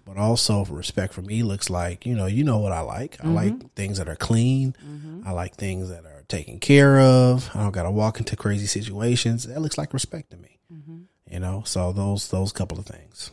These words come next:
Speaker 2: That's good, babe.
Speaker 1: Yep, yep, yep, yep.
Speaker 2: Okay. What you got for me?
Speaker 1: Um, let's see here. Uh, um,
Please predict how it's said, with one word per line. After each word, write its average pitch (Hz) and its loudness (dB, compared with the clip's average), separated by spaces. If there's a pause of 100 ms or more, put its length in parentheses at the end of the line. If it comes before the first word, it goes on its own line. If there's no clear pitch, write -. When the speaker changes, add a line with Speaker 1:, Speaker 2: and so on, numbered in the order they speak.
(200)
Speaker 2:
That's 202 -14
good, 202 -20
babe. 170 -20 (380)
Speaker 1:
Yep, 98 -16 (300)
yep, 113 -20
yep, 117 -20 (280)
yep. 180 -2
Speaker 2:
Okay. 175 -4 (580)
What 160 -6
you 160 -2
got 139 -2
for 127 -6
me? - -20 (240)
Speaker 1:
Um, 170 10 (680)
let's 156 2
see 117 2
here. 101 0
Uh, 110 -2 (1800)
um, 147 2